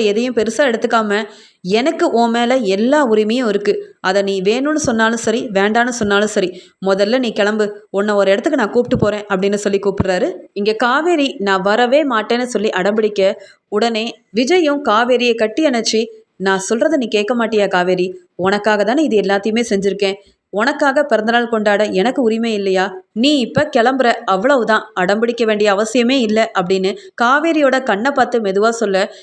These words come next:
இங்க காவேரிக்கு மறுத்து பேச முடியாம விஜயோட சொல் பேச்சை கேட்டு அங்க அழகா கிளம்புறாங்க. இங்க விஜய் சொன்ன மாதிரியே விஜய் வீட்ல உள்ள எல்லாரும் காவேரி வீட்ல உள்ள எல்லாரும் காவேரிக்கு தெரியாம விஜய் சொன்ன இடத்துக்கு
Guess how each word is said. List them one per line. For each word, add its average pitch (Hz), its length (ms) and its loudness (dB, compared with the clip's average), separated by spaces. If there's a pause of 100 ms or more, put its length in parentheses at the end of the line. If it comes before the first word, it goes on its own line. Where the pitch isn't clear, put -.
இங்க 196 220 0
காவேரிக்கு 240 600 0
மறுத்து 254 340 0
பேச 247 280 0
முடியாம 202 480 0 (280)
விஜயோட 220 380 2
சொல் 220 280 -4
பேச்சை 294 240 0
கேட்டு 208 380 0
அங்க 190 200 -2
அழகா 196 280 2
கிளம்புறாங்க. 196 480 2 (140)
இங்க 226 200 0
விஜய் 330 360 -2
சொன்ன 269 220 -2
மாதிரியே 233 460 -2 (320)
விஜய் 285 340 2
வீட்ல 311 200 0
உள்ள 277 220 0
எல்லாரும் 214 480 2
காவேரி 226 420 2
வீட்ல 233 260 0
உள்ள 220 140 4
எல்லாரும் 214 420 0 (200)
காவேரிக்கு 247 500 2
தெரியாம 226 520 0
விஜய் 208 340 0
சொன்ன 240 220 0
இடத்துக்கு 226 360 0